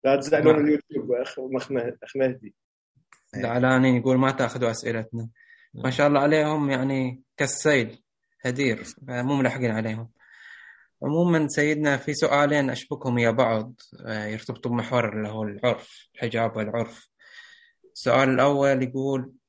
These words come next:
Speaker 2: آه، إن شكل الحجاب يختلف من مجتمع لآخر. يعني مثلًا، آه،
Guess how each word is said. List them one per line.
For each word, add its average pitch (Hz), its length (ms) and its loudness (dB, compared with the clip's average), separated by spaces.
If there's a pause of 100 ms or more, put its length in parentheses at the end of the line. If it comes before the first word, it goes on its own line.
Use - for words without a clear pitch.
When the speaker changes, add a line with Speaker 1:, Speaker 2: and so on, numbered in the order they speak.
(400)
Speaker 2:
آه، 120 240 -4
إن 120 140 -2
شكل 135 280 0
الحجاب 135 380 2
يختلف 131 360 -2
من 127 60 -2
مجتمع 127 320 0
لآخر. 110 500 -2 (1200)
يعني 120 160 0
مثلًا، 123 540 0 (400)
آه، 110 460 -10